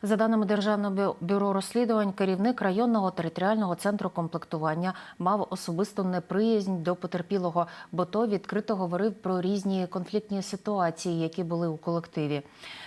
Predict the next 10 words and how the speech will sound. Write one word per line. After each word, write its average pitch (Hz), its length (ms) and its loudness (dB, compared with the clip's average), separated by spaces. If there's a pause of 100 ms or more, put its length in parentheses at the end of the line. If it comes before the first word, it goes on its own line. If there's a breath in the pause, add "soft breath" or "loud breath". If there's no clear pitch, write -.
Тож, 190 300 2
аби 160 300 2
залякати 214 640 2
чоловіка, 151 560 -2
посадовець 214 760 0
разом 151 360 -2
із 143 120 -6
двома 160 460 0
іншими 220 480 2
військовими 202 640 2